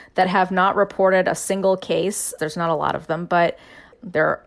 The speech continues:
all, I, I think, rural counties, of course, very sparsely populated, a few places along the, you know, Mexican border, for example, and out west that have yet to report,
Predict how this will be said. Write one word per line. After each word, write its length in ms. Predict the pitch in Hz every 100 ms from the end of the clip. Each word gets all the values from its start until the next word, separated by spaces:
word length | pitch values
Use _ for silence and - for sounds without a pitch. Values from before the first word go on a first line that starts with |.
| -
all, 340 | 185 180 160
I, 100 | 156
I 180 | - 151
think, 180 | 165 151
rural 280 | 175 180 165
counties, 420 | - 156 147 151
of 140 | 151
course, 520 | - 135 143 156 - -
very 260 | 175 175 180
sparsely 600 | - - 165 170 170 160
populated, 680 | - 185 196 185 175 175
a 60 | 160
few 160 | 165 165
places 380 | 165 156 156
along 360 | 160 151 156 160
the, 80 | 151
you 600 | 151 151 156 156 - 165
know, 100 | 160
Mexican 500 | 170 180 - 180 175
border, 320 | 190 190 190
for 180 | 180 175
example, 720 | 170 165 165 165 165 165 160
and 100 | 156
out 240 | 156 165 -
west 460 | 180 175 175 -
that 200 | 165 165
have 180 | 175 170
yet 260 | 170 175 -
to 120 | -
report, 640 | 180 170 - 180 170 170